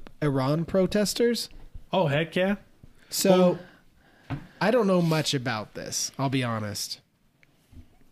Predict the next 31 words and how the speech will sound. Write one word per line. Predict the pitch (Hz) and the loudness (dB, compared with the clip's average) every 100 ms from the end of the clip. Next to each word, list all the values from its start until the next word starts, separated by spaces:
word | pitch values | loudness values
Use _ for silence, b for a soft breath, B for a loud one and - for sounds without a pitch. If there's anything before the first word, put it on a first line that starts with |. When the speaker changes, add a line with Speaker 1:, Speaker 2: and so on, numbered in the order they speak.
| _ | _
Speaker 1:
Um, | 135 135 123 117 110 110 b b b b b _ - _ _ | -4 -2 -2 -4 -8 -12 b b b b b _ -20 _ _
and | 139 147 | -4 0
then | 139 | 0
also | 143 147 156 135 | 0 0 0 0
I | 131 | -2
had | 127 131 127 | -2 -4 -2
one | 151 160 | 0 0
other | 156 151 147 135 | 2 2 0 0
on | 123 127 | -4 -4
the | 123 | -4
Google | 120 127 131 | -4 -4 -4
Drive | 117 117 110 | -4 -6 -6
censorship, | - 117 107 107 104 - | -6 -6 -6 -8 -8 -10
which | 104 95 | -10 -10
I | 90 | -10
thought | - 92 113 | -8 -8 -10
was | 107 101 - - | -14 -12 -14 -14
freaking | - - - 139 143 - 160 147 | -16 -16 -10 -8 -6 -6 -4 -4
wild. | 123 101 90 92 95 - _ _ b b b - | -6 -8 -8 -12 -14 -16 _ _ b b b -8
Speaker 2:
That's | 123 - | -8 -6
the | |
one | 117 | -6
I | 110 127 | -4 -4
sent. | - 101 92 | -6 -8 -6
That | 123 123 | -4 -4
was | 101 - _ _ | -8 -16 _ _
Speaker 1:
Yeah. | 127 123 143 123 107 123 | -4 -2 -2 -2 -4 -2
Speaker 2:
nuts. | 139 139 - - - | -4 -4 -6 -10 -10
Speaker 1:
That | 120 123 120 | -6 -4 -4
is | 117 | -4
crazy. | - - 139 139 117 92 85 | -6 -4 0 0 -2 -6 -10